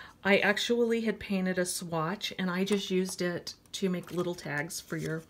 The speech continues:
uh, palettes. So this paper is watercolor paper,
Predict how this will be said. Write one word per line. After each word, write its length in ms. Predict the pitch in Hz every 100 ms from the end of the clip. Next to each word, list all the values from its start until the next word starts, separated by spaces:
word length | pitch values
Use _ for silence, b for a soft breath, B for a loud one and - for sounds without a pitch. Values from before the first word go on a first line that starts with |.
| B B B B B B
uh, 180 | 196 180
palettes. 720 | - 208 202 180 147 - - -
So 200 | - 208
this 200 | 226 254
paper 440 | - 294 285 233
is 260 | 196 220 233
watercolor 520 | 254 247 240 233 202
paper, 360 | 202 180 180